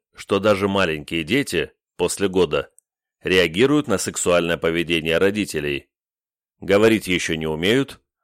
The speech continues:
но многое ощущают, понимают. Родители полуторагодовалого сына рассказывали, что как только они начинали заниматься любовью, как бы крепко ни спал их сын, он тут же просыпался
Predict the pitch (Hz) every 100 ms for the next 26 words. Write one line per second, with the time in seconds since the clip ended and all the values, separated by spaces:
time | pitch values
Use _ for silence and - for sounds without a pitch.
0 | _ - 87 127 143 139 107 98 - 82
1 | - 80 - 80 85 117 - _ _ _
2 | - 80 92 113 76 71 - - _ _
3 | _ _ _ _ _ _ _ _ _ _
4 | - 87 90 90 - 80 80 85 87 82
5 | 85 82 82 82 82 82 80 80 123 117
6 | 107 107 - 107 78 78 76 76 69 _
7 | _ - - 95 95 - 98 90 92 90
8 | 90 85 - 85 80 80 80 85 85 82
9 | - 90 95 127 131 131 120 _ _ _
10 | _ - 123 120 104 95 104 98 - 90
11 | 87 - 90 80 - 82 80 - 131 139
12 | 131 _ _ _ _ - 98 151 - 110
13 | 123 135 87 90 87 80 90 92 - 85